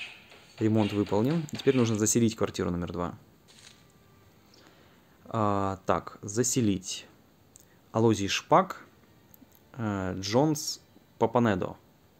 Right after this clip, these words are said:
Боцман на угольной барже, возраст сорок. А, ну, давайте Алозия. Сдать ему квартиру. Получаем из этого кэш. А теперь меня что интересует?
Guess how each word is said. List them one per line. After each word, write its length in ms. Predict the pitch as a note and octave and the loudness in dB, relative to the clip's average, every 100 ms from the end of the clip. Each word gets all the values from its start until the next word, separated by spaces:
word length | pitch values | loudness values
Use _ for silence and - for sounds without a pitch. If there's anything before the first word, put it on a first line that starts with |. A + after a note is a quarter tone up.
| _ _ - - _ | _ _ -20 -20 _
Боцман 1000 | G2+ G2 G2 G2+ A2 A2+ C3+ - D#3 D#3 - | -12 -10 -12 -16 -2 2 2 4 0 2 0
на 160 | G#2 | 0
угольной 300 | A2 A2+ A2+ | 2 2 2
барже, 400 | G2+ G2 F#2 F2+ | 2 2 0 -2
возраст 340 | G2+ G#2+ G#2+ - | -2 -2 -4 -4
сорок. 340 | F#2+ F#2 - _ - - - - - - _ | -6 -6 -10 _ -20 -20 -20 -20 -20 -20 _
А, 220 | - G2 G2 | -8 -4 -2
ну, 100 | C3 | 2
давайте 260 | D3 A#2 | 2 4
Алозия. 460 | G#2 G2+ G2 C3 D3 - _ _ _ _ _ - | 2 2 0 -2 -4 -10 _ _ _ _ _ -18
Сдать 400 | A#2 G#2 B2 A#2+ | -14 -6 -4 -2
ему 160 | G#2 G#2+ | -4 -6
квартиру. 600 | - G#2+ - - G#2 - - - _ _ _ _ _ _ _ _ _ - | -6 -6 -6 -6 -8 -8 -12 -20 _ _ _ _ _ _ _ _ _ -12
Получаем 440 | A2 G#2 G2+ G2 | -8 -6 -4 -4
из 60 | G2 | -6
этого 200 | F#2+ F#2+ | -6 -4
кэш. 360 | D#3 F3+ - - _ - - - - _ - - - - | -2 -2 -4 -10 _ -20 -20 -20 -20 _ -20 -20 -20 -12
А 200 | A2+ G2+ | -8 -6
теперь 220 | - D3 | 0 2
меня 180 | B2+ A#2+ | 4 2
что 200 | - A#2 | 0 0
интересует? 720 | A2+ A2+ A2 - G2 - - | 0 -2 -4 -2 -4 -6 -14